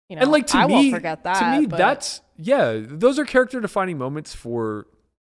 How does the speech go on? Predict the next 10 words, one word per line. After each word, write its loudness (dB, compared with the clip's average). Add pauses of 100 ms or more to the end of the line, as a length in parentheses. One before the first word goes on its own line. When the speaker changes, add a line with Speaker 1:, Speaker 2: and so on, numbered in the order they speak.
(380)
Speaker 2:
for -2
the -2
people -6
doing -8
it. -8 (380)
But -4
for 2
the, 2 (120)
for -14
the -2